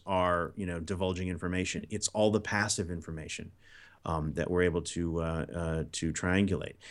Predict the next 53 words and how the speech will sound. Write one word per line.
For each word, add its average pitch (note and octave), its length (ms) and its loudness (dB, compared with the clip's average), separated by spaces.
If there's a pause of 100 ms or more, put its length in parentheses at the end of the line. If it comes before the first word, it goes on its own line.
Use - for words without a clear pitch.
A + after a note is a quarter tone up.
(220)
And, A2+ 300 6
and C#3 100 8
it D3 100 6
just, - 240 4
it, - 40 -12
it F3+ 480 2
can G#3+ 100 6
go F#3+ 160 6
on E3 120 4
and D3 60 0
on C3+ 120 2
and A#2+ 80 0
on, G#2+ 180 0
and G2+ 80 -4
the G#2 60 -6
topic C3+ 340 -2
could C3+ 80 -4
be A2+ 80 -2
discussed G2 360 -2
forever. G2+ 280 0
The - 80 -10
whole D#3+ 240 2
point E3 400 2
is, F2+ 320 -2 (240)
would A2 160 -2
you B2 80 0
rather C#3 260 6
have G#2 340 0
them C#3 200 6
in F3+ 100 -2
charge E3+ 300 -4
of E3 80 -6
that, D#3 260 -2 (240)
or A2+ 120 -2
would A2+ 160 0
you A#2+ 80 0
rather A#2 240 2
have G#2+ 180 -4
you C3 300 6
at A2+ 100 4
least B2 260 -2
have A#2 200 -2
some B2+ 320 4
sort A#2+ 240 0
of F#2 80 -6
skin F2+ 500 -2 (180)
in F#2+ 140 -4
that F2 240 -4
game? E2 380 -4 (400)
And F2 420 0
that's A2+ 240 6
our B2 140 8
philosophy G2 640 -2